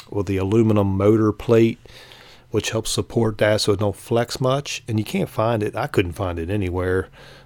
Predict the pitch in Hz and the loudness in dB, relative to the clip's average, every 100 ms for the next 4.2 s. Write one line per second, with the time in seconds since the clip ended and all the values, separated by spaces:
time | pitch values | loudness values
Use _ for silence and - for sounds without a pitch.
0 | - - - - 101 113 104 104 104 101 | -20 -20 -20 -10 -6 -4 -2 -2 -2 -4
1 | 98 - 104 101 - 104 98 104 98 - | -6 -2 0 0 2 2 4 2 0 0
2 | 104 104 104 98 - - - - - - | 2 2 0 -4 -14 -20 -20 -20 -20 -20
3 | - - - - - _ - 98 95 95 | -20 -20 -20 -20 -20 _ -4 0 2 0
4 | 92 92 | -2 -6